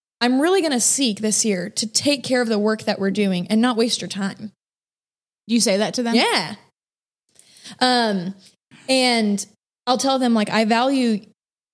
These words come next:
Speaker 1: you so much, and I value the work that we're doing so much that I am not gonna, going to meander on through,"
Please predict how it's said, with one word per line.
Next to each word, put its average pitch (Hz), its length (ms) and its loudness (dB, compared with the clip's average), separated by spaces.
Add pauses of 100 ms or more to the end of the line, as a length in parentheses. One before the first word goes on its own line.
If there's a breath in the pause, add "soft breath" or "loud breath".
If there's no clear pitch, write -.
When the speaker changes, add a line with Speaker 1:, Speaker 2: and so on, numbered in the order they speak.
(300)
Speaker 1:
you 233 260 2
so 320 200 0
much, 359 300 -2
and 226 140 0
I 226 60 2
value 226 260 2
the 208 100 0
work 220 280 -2
that 226 120 2
we're 220 140 0
doing 196 320 0
so 196 240 0
much 185 380 0
that 220 120 -4
I 220 120 2
am 220 160 4
not 214 260 0
gonna, 220 360 0
going 208 360 2
to 196 680 0 (520)
meander 220 1040 2
on 196 260 -4
through," 127 360 -6